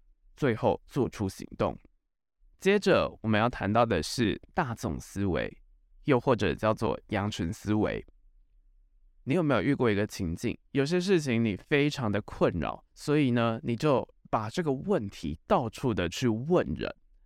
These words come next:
你可能就会想要从别人的身上去得到建议。但是你知道吗？其实大多数人的意见都不会是好的。你可以想想看，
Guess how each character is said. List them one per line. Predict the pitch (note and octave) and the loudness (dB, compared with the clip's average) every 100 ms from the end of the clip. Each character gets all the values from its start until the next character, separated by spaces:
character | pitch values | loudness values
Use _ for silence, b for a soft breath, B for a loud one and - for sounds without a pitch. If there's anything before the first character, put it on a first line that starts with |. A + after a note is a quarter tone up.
| - | -4
你 | D3 | 0
可 | D#3 | 2
能 | C3 A#2 | 2 2
就 | C3+ | 2
会 | C3+ B2+ | 4 4
想 | B2 G#2+ | 4 2
要 | |
从 | B2 G2+ G#2 | 2 0 0
别 | G#2 | 2
人 | G#2+ | 2
的 | G#2+ | 0
身 | - A#2 B2 | 0 -2 0
上 | C3+ G#2+ | 0 0
去 | - C#3 G#2 | 0 0 0
得 | - F2 E2 | 0 0 2
到 | G#2+ F#2+ | 2 0
建 | - G#2+ - | -2 -2 -2
议。 | - - - _ _ _ _ _ _ _ - - | -4 -6 -10 _ _ _ _ _ _ _ -20 -6
但 | G#3 F3 | -2 -2
是 | C#3 B2+ | -2 0
你 | G2+ C#2 | 0 0
知 | - E2+ | -2 0
道 | F2+ C#2 | 2 2
吗？ | A#1+ - - _ - | -4 -10 -18 _ -18
其 | - | -8
实 | D3 D3 C#3 | -4 -2 -2
大 | - D#3+ A2 | 0 0 2
多 | B2+ | 0
数 | A#2+ - A#2+ | 0 0 0
人 | F#2 | 0
的 | E2+ | 0
意 | C3+ G#2+ | -2 -2
见 | - G2+ - - | -2 -2 -4 -2
都 | B2+ C#3 - | 0 0 -4
不 | F#2+ F#2+ | -6 -2
会 | - | 0
是 | G#2 G#2+ | 0 -2
好 | A#2 G1+ - | -4 -6 -6
的。 | - - - _ - _ _ _ _ _ b b | -8 -8 -20 _ -20 _ _ _ _ _ b b
你 | C3 | 0
可 | C#3+ | 0
以 | |
想 | B2+ A#2 | 2 2
想 | A#2+ F2+ | 2 0
看， | A#2+ - | -2 -6